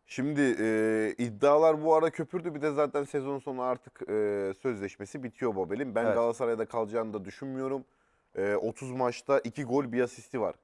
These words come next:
Speaker 1: Yani Babel'in dibe vurduğu
Speaker 2: Ya
Speaker 1: anlar
Speaker 2: otuz,
Speaker 1: artık.
Speaker 2: otuz maç hadi oynamasa, maç sayısı az olsa
Speaker 1: Hı.
Speaker 2: yine belki oradan
Speaker 1: Aynen.
Speaker 2: kurtarılabilir ama şimdi senden skor isteniyor.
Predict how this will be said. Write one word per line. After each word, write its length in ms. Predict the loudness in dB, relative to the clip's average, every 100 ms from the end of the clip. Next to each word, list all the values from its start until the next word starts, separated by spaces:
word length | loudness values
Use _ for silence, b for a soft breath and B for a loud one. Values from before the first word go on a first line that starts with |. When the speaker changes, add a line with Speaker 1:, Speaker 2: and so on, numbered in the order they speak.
| -8
Speaker 1:
Yani 340 | -6 -6 -4
Babel'in 400 | -2 -2 -4 -6
dibe 180 | -6 -4
vurduğu 360 | -4 -6 -4 0
Speaker 2:
Ya 80 | 0
Speaker 1:
anlar 180 | 0 0
Speaker 2:
otuz, 160 | 0
Speaker 1:
artık. 200 | -2 -4
Speaker 2:
otuz 240 | -6 -4 -6
maç 260 | -6 -6
hadi 120 | -6
oynamasa, 640 | -2 0 2 0 0 -2 -2
maç 220 | -2 0
sayısı 300 | -2 0 0
az 140 | 2
olsa 320 | 0 0 -4 -2
Speaker 1:
Hı. 200 | -6 -6 -2
Speaker 2:
yine 180 | 2 4
belki 260 | 2 2
oradan 260 | 2 4 4
Speaker 1:
Aynen. 320 | 4 0 -4 _
Speaker 2:
kurtarılabilir 600 | -4 0 2 2 0 0
ama 180 | 0 -2
şimdi 360 | -6 -6 -6 -6 -10
senden 460 | -2 0 2 0 -4 _ _ _ -14
skor 340 | -6 2 2
isteniyor. 600 | 2 -2 -2 0 -2 -4